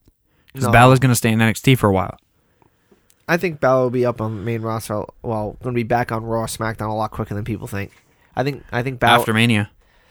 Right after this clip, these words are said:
Speaker 1: I don't think it's gonna be before Mania. I think he's gonna have at least three TakeOver matches.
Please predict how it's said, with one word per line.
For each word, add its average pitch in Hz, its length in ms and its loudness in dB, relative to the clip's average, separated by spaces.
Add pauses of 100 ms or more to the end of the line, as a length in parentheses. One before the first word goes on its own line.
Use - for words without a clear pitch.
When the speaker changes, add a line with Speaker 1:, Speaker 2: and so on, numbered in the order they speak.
(160)
Speaker 1:
I 113 40 2
don't 117 120 4
think 127 120 0
it's 127 100 -4
gonna 120 120 2
be 113 100 2
before 107 280 0
Mania. 104 340 2 (960)
I 123 120 4
think 143 140 2
he's 147 120 0
gonna 131 140 4
have 127 160 4
at 107 80 0
least 120 420 4
three 123 240 2
TakeOver 98 380 0
matches. 98 420 -8